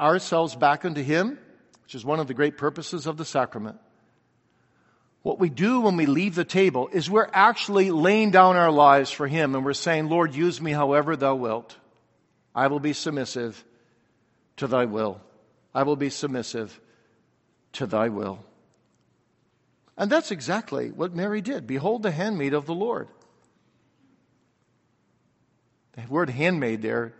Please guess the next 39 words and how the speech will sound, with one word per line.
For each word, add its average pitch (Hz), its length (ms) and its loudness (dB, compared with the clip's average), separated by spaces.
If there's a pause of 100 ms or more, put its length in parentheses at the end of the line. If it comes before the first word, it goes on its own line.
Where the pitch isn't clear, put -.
(180)
doule 120 540 -2 (420)
in 127 120 -6
Greek, 135 360 -4 (140)
is 156 180 -6
a 139 100 -6
female 160 520 0
slave. 180 600 2 (1800)
Just 202 180 -4
willing 202 320 6
to 170 100 -4
do 156 220 4
whatever 147 320 2
the 143 120 0
Lord 135 340 0
bids. 180 440 0 (960)
"Let 214 280 8
him 208 240 6
do 220 200 2
with 233 120 4
me 196 220 4
whatever 190 380 6
he 175 180 0
sees - 340 -2
fit." 156 300 2
That's 185 200 4
what 202 120 0
she's - 220 -4
saying. 208 400 2 (500)
"Even 254 240 6
if 269 140 6
he 247 100 2
slays 262 480 8
me, 170 120 2
yet 196 200 8
will 208 140 8
I 202 100 10
trust 220 380 0
in 220 80 4
him." 214 360 4